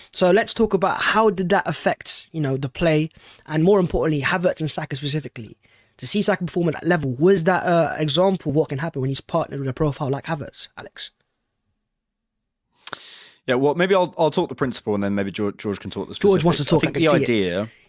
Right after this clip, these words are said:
Speaker 1: Yeah, give it to
Speaker 2: Yeah,
Speaker 1: me.
Speaker 2: I, I can see it. But the idea, I think broadly,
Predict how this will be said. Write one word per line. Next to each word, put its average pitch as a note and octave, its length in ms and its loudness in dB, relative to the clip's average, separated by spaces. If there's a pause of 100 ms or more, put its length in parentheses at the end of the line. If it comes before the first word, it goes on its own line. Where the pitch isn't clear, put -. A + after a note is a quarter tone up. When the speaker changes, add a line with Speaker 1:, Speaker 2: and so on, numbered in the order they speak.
(300)
Speaker 1:
Yeah, F#3 140 -2 (180)
give G#3+ 140 -2
it - 60 0
to - 80 0
Speaker 2:
Yeah, F#2 100 0
Speaker 1:
me. F2 100 -4
Speaker 2:
I, F2+ 280 -6
I G2 40 -6
can F#2+ 160 -8
see F2 160 -2
it. - 140 -10 (560)
But A#2+ 120 -2
the C3+ 100 4
idea, B2+ 580 2
I A2 60 -10
think G#2 180 -10
broadly, F2 520 -4